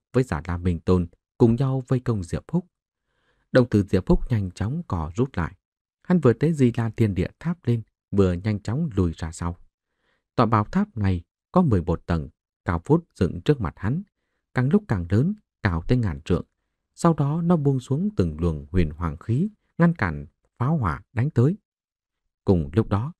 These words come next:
hắn thi triển Quân Thiên Bất Động Thần Vương Ấn. Hắn giống như Quân Thiên Thần Vương, ngồi ngay ngắn giữa trung thiên, chống lại nhiều chiến hạm oanh kích. Ngọc Hoàng Kim Thân của hắn đột nhiên hóa thành hoàng tộc đế thích,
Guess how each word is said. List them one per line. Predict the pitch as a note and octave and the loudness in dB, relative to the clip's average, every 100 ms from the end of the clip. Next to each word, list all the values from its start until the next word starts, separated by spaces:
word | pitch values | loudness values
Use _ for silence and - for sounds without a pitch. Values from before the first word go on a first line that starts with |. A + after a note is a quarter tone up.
| _ _ _ | _ _ _
hắn | A2+ | 0
thi | C3 G#2+ | 4 2
triển | G2 D2 | 2 -2
Quân | - F#2+ E2 | 0 0 0
Thiên | G2 E2+ - | -2 -2 0
Bất | E2+ - | -2 -2
Động | E2+ E2 F2 | -4 -4 -6
Thần | D#2+ D2+ | -8 -2
Vương | F#2 | -2
Ấn. | - A#2 F3+ _ _ _ _ | 0 -4 -6 _ _ _ _
Hắn | - G#2+ | 0 0
giống | G#2+ B2 | 2 0
như | F#2+ | 0
Quân | - F2+ | 2 0
Thiên | E2 F2 E2+ | 0 -2 0
Thần | F#2+ D2 - | -4 -4 0
Vương, | G2 F2+ - _ _ | 2 2 -6 _ _
ngồi | A#2 | 2
ngay | C3 D3+ | 2 0
ngắn | C#3 E3+ | 0 0
giữa | D3+ - | 0 0
trung | - D3 | -2 -2
thiên, | - D3+ C3+ _ _ _ | 0 -2 -2 _ _ _
chống | - C#3+ | -2 -2
lại | B2 F#2 | -4 -4
nhiều | F2 C#2+ - | -2 -2 -4
chiến | A#2 C3 | -6 -4
hạm | F#2+ - | -6 -4
oanh | F#2 F2+ | -4 -2
kích. | C#3+ E3 _ _ _ _ _ _ | -2 -2 _ _ _ _ _ _
Ngọc | C3 B2+ | 0 0
Hoàng | B2 | 0
Kim | - F3 | 2 0
Thân | E3+ E3+ E3 | 2 2 2
của | E2 | 0
hắn | F2 D3 G#3 - | 0 -2 -2 -4
đột | G2+ F2+ - | 0 0 0
nhiên | F2+ E2+ E2 | -2 -2 -2
hóa | A#2 E3+ | -4 -4
thành | A#2+ E2+ D2 | -4 -4 -6
hoàng | F#2 F#2 D#2 | -2 -2 -2
tộc | E2+ D2+ - | -6 -6 -4
đế | G2+ B2+ | -4 0
thích, | G3+ | 0